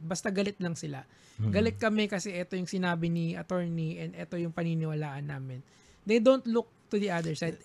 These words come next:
Speaker 2: Eh,
Speaker 1: Hindi,
Speaker 2: si,
Speaker 1: mm.
Speaker 2: si, il-, ilan pa ba yung kumokontra sa Axie aside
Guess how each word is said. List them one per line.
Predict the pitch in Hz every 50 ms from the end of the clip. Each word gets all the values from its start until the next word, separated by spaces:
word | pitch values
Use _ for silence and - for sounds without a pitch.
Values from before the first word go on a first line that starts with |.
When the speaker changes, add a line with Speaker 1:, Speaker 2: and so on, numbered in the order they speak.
| - -
Speaker 2:
Eh, | 180
Speaker 1:
Hindi, | 262 277
Speaker 2:
si, | 277 247 -
Speaker 1:
mm. | 220 202 180 151 135 - _ -
Speaker 2:
si, | - - 233 233 233 233 233 226 226 226 220 220 220 214 208 190 - - - - _ -
il-, | 202 220 226 - - _ -
ilan | 208 233 240
pa | 233 233 214
ba | 196 202
yung | 202 196 196 190 185 175 175 165
kumokontra | - 170 170 165 160 160 160 151 151
sa | 151 - - - 123
Axie | 120 - - - 113 110 110
aside | 123 123 - 139 127 123